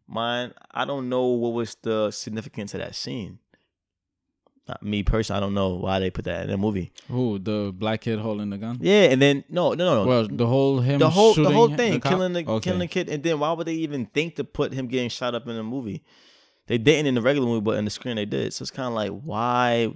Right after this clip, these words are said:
Speaker 1: that sequence is there? Like, it, it, it is anybody he, he could have killed. It could have been a white cop, 'cause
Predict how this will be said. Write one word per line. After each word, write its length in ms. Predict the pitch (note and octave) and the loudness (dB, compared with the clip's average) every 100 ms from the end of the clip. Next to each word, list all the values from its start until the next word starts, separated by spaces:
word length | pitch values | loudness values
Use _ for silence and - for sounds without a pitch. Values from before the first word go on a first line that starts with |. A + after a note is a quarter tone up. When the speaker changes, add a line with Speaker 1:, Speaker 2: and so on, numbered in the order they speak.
| - | -4
Speaker 1:
that 160 | G2+ | -6
sequence 400 | - - A#2+ G#2 | -4 -6 -6 -6
is 120 | F#2+ F2+ | -6 -4
there? 280 | G2 F#2+ E2+ _ _ _ _ _ _ _ | -2 -2 -6 _ _ _ _ _ _ _
Like, 180 | - F2 | -4 -4
it, 140 | - - | -4 -8
it, 140 | G2 - _ _ | -10 -10 _ _
it 100 | A#2 | 2
is 160 | B2+ - - | 2 2 0
anybody 500 | D#3 D#3+ C#3 C#3 C3 | 0 2 4 4 4
he, 320 | A#2 B2+ G#2+ - - C3 _ _ _ _ _ | 0 -2 -4 -10 -18 -18 _ _ _ _ _
he 180 | - | -6
could 320 | B3+ - E3 D3+ | -6 -2 0 2
have 180 | A#2 | 0
killed. 440 | - - F#2+ E2+ D#2+ - _ | -2 -2 -2 -2 -8 -16 _
It 180 | G2+ G2 | -10 -8
could 180 | - B2 | -4 -2
have 140 | G#2+ | -2
been 180 | F#2+ F#2 | -4 -4
a 60 | F2 | -2
white 260 | G#2+ - | -2 -2
cop, 220 | - - - _ _ _ _ _ _ _ _ _ _ | -8 -16 -18 _ _ _ _ _ _ _ _ _ _
'cause 520 | - G2 F2+ E2 - | -4 -2 -2 -6 -16